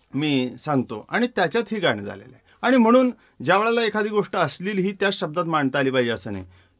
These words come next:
ही सेक्स आणि त्या संबंधित शारीर आणि या संबंधात लगटलेल्या सगळ्या कल्पना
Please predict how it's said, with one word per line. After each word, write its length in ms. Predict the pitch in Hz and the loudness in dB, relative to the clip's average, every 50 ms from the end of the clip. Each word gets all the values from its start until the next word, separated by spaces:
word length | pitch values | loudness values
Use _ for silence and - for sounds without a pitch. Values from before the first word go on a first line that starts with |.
| _ | _
ही 80 | 262 269 - _ - | -6 -6 -6 _ -10
सेक्स 400 | - - 190 208 226 214 - - | -2 4 4 4 4 4 -2 0
आणि 180 | 196 190 196 196 | 0 0 0 0
त्या 140 | 185 185 175 | -2 -2 -2
संबंधित 460 | - 165 143 143 156 156 160 160 165 | -2 -2 -2 -2 -2 -2 -4 -4 -4
शारीर 440 | - - 147 127 139 147 139 127 131 - _ _ _ _ - | -2 -2 -2 0 0 -2 -2 -4 -6 -10 _ _ _ _ -8
आणि 440 | 131 135 135 135 135 131 127 127 - - _ _ _ _ _ _ - - _ _ | -6 -4 -2 -2 -2 -4 -6 -8 -10 -14 _ _ _ _ _ _ -20 -20 _ _
या 240 | 127 131 139 139 135 | -2 0 2 2 0
संबंधात 480 | - 143 127 123 131 131 131 131 131 127 _ _ - | 0 -2 -2 0 0 0 0 -2 -2 -4 _ _ -6
लगटलेल्या 500 | 117 120 117 123 123 127 127 117 113 113 | -6 -2 -2 -2 -2 -2 -2 -2 -2 -4
सगळ्या 260 | - - 104 101 101 95 | -4 -4 -4 -4 -4 -4
कल्पना 380 | 104 101 90 90 101 98 95 | -6 -10 -10 -10 -12 -12 -12